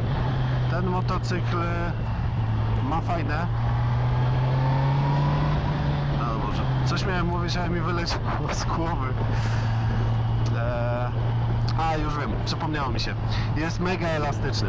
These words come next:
patrzcie. Jadę sobie tak średnio sześćdziesiąt na godzinę. Wrzucam szóstkę i on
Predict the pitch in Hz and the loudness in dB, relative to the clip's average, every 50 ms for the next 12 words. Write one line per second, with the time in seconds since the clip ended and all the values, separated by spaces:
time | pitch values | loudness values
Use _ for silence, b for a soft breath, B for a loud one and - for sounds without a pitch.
0 | - - 110 107 - - 110 107 107 107 107 110 107 107 110 110 110 110 110 - | -2 -2 -2 -2 -2 -2 -2 0 0 0 0 0 0 0 0 0 0 0 0 0
1 | 110 110 113 113 - 143 147 160 156 165 160 - 165 156 156 151 156 - - - | 0 0 0 0 0 0 -2 -2 -2 -2 -2 -2 -2 -2 -2 -2 -4 -4 -2 -2
2 | 156 147 151 147 151 151 151 151 - 160 151 147 156 - 147 147 143 135 135 139 | -2 -2 -2 -2 -2 -2 -2 -2 -4 -4 -4 -4 -4 -4 -2 -2 -4 -4 -4 -4
3 | 135 131 117 107 104 117 151 185 - - - - - - - - - - - - | -4 -4 -2 -2 -2 -2 -2 -2 -2 -2 -2 0 0 0 0 0 0 0 0 0
4 | - - - - - - - - - - - - - - - - - - - - | 0 0 -2 -2 -2 -2 -4 -4 -4 -4 -4 -4 -4 -4 -4 -4 -4 -2 -2 -2
5 | - - - - - - - - - - - - 185 - 214 202 190 - 185 165 | -2 -2 -2 -2 -2 -2 -2 -2 -2 -2 -2 -4 -4 -2 -2 -2 -2 -2 -2 -4
6 | - 151 139 156 170 208 214 214 - - - - - - - - - - - - | -4 -4 -4 -4 -2 -2 -2 -4 -4 -4 -4 -4 -2 -2 -2 -2 -2 0 0 0
7 | - - - - - - - - - - 208 226 214 247 247 | -2 -2 -2 -2 -2 -2 -2 -2 -2 -2 -2 -2 -2 -2 -2